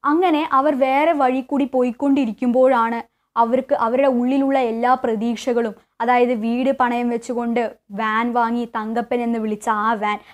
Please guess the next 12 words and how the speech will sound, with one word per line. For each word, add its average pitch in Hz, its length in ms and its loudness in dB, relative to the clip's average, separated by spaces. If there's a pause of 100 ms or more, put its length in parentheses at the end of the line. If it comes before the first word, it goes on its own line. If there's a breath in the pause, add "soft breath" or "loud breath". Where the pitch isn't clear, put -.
(160)
പാതി 240 360 2
വഴിയിൽ 233 340 -2
വെച്ച് 226 260 -6
കത്തിയമരുന്നത്. 202 960 -6 (800 soft breath)
അതുകൊണ്ട് 392 560 4
തന്നെ 370 220 2
അവർക്ക് 311 440 2
ആ 320 100 6
വാ-, 269 420 2
ആ 254 200 4
ഒരു 294 300 2 (140)
യാത്ര 240 400 2